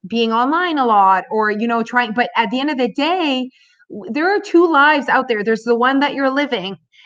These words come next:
and there's the one online. I, I get that. But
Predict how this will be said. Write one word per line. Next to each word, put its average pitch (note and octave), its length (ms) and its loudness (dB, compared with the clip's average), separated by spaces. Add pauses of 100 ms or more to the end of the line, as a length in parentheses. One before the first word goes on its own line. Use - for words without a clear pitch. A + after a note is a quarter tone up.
(100)
and A3+ 120 0
there's A#3 200 4
the A#3+ 100 2
one A3+ 300 2
online. A3+ 520 2
I, A#3 140 2 (100)
I A3+ 140 2
get B3+ 300 0
that. F3 240 2 (480)
But - 340 0